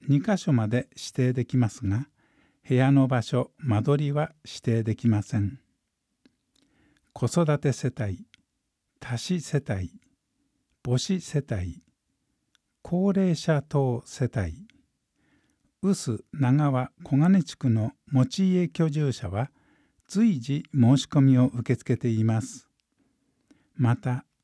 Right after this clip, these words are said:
臼、小金団地、大滝区の住宅は、一般世帯の申し込みを受け付けます。申し込み書などの配布場所、二つあります。一、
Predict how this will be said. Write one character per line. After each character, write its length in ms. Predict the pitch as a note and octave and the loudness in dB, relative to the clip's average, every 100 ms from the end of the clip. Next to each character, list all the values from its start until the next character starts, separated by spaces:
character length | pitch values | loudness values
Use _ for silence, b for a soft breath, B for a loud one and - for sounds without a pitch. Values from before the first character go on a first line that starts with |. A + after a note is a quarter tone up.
| _ | _
臼、 460 | E3+ F3+ - G#2+ - _ _ | -6 -6 -4 -6 -6 _ _
小 160 | - | 0
金 300 | C3+ D#3+ D#3+ | 2 4 2
団 300 | D3 C#3 G#2 | 2 2 2
地、 280 | - - F2+ _ _ _ _ _ | 0 -10 -16 _ _ _ _ _
大 200 | - D3 F#3+ | -2 -2 0
滝 300 | F#3 - - | -2 -4 2
区 120 | C#3 | 6
の 160 | A2+ | 6
住 240 | G2+ A2 A#2 | 4 -2 -2
宅 300 | B2+ - A2+ | -4 -4 -4
は、 200 | A#2 D3 _ _ _ _ - | -6 -8 _ _ _ _ -6
一 160 | B2+ - - | -6 -4 0
般 180 | F3 | 4
世 140 | E3 E3 | 4 2
帯 280 | D#3 D3 C#3+ | 2 4 6
の 120 | C3+ | 8
申 180 | C3 C#3+ | 6 4
し 40 | |
込 160 | - C#3 | 2 4
み 160 | C3+ C3+ | 6 6
を 140 | C#3 | 2
受 120 | C#3+ A2 | -2 -8
け 100 | G#2+ | -8
付 240 | - A#2 | -6 -2
け 60 | G#2 | 0
ま 160 | G#2 | 0
す。 260 | - - - _ _ _ _ _ _ _ _ _ _ _ _ _ _ _ _ _ _ - | -2 -10 -20 _ _ _ _ _ _ _ _ _ _ _ _ _ _ _ _ _ _ 2
申 200 | D#3 G3 | 6 6
し 80 | - | 4
込 120 | - | 4
み 120 | F#3+ | 4
書 140 | - E3+ | 4 4
な 180 | D3+ C3+ | 4 4
ど 100 | A#2+ | 4
の 240 | A2+ B2 - | 4 2 -4
配 320 | - - B2+ | -10 -2 -2
布 160 | C3 B2+ | 0 -2
場 140 | A#2+ | -2
所、 280 | - A2 - _ _ _ _ _ _ | -2 -6 -6 _ _ _ _ _ _
二 300 | - - D3+ | -12 -4 -2
つ 160 | - D3 | 0 0
あ 80 | |
り 160 | C3 C3 | 2 2
ま 140 | B2+ | 2
す。 260 | A#2+ - - _ _ _ _ _ _ _ _ _ - | 0 -6 -20 _ _ _ _ _ _ _ _ _ -8
一、 400 | C#3 - G#2+ | -6 -6 -10